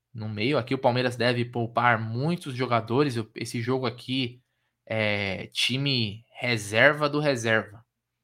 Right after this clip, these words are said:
certo? Alguém discorda? Aqui é time misto. Time misto. Vamos vencer esses dois jogos aqui, ó, pra aqui dar o, aquele time misto. Porque tem que poupar pensando no Atlético Mineiro depois no Allianz Parque. E olha essa sequência aqui.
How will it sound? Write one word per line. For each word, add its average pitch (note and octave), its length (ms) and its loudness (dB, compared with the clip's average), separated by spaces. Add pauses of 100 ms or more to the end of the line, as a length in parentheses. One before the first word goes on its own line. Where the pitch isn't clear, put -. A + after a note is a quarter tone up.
(160)
certo? C3+ 480 0 (300)
Alguém A#2+ 280 -6
discorda? C3+ 460 4
Aqui - 180 -6
é B2 40 -2
time D3 240 -8
misto. C3 440 -8 (680)
Time A#2+ 260 -8
misto. C#3+ 580 -6 (320)
Vamos A#2 280 -4
vencer B2+ 360 -2
esses A#2+ 240 -4
dois C3+ 240 2
jogos B2+ 280 2
aqui, F#3 320 -2
ó, B2 200 4 (440)
pra A#2 160 4
aqui A#2 240 -2
dar C3+ 220 6
o, C3+ 80 2
aquele C3+ 240 -4
time C#3+ 280 -6
misto. - 460 -6 (540)
Porque A#2+ 380 -4
tem A#2+ 160 -6
que B2 100 -8
poupar B2 440 4
pensando B2 340 -4
no B2+ 140 -2
Atlético B2 460 0
Mineiro B2 280 -2
depois B2 360 -2
no B2 100 0
Allianz B2+ 240 0
Parque. G#2 380 4
E C#3+ 40 6
olha A3+ 200 6
essa A3+ 160 0
sequência G3 500 0
aqui. B2+ 340 -8